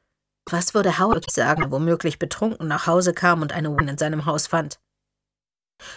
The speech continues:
Vor der Tür, an die es genau in diesem Moment klopfte, stand nicht Howard, sondern James Mackenzie. Seine Augen leuchteten auf, als er Gwyn erblickte. „Miss Gwyn,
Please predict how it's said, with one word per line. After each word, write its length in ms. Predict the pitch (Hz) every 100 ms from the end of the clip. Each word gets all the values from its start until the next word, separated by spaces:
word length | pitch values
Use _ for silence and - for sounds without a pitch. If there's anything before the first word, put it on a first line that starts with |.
| -
Vor 220 | - 269
der 200 | 262 185
Tür, 320 | - 254 320 - _ -
an 140 | 170
die 120 | 156
es 120 | 160 -
genau 240 | 160 175
in 60 | 220
diesem 160 | 240
Moment 280 | 165 170 170
klopfte, 480 | - 190 - - 247 _ _ _ _
stand 280 | - 349 330
nicht 240 | 175 -
Howard, 400 | 190 151 87 - _ _ _ _
sondern 260 | 190 147 143
James 360 | 185 240 240 -
Mackenzie. 640 | 180 - 165 147 131 - _ _ _ _ _ _ _ -
Seine 280 | 170 165
Augen 260 | 214 233 185
leuchteten 560 | 165 196 - 156 151 139
auf, 240 | 190 165
als 140 | 156
er 60 | -
Gwyn 140 | 170
erblickte. 560 | 170 160 165 - - - _ _ _ _ _ _ _ _
„Miss 320 | 180 202 - -
Gwyn, 400 | 220 269 180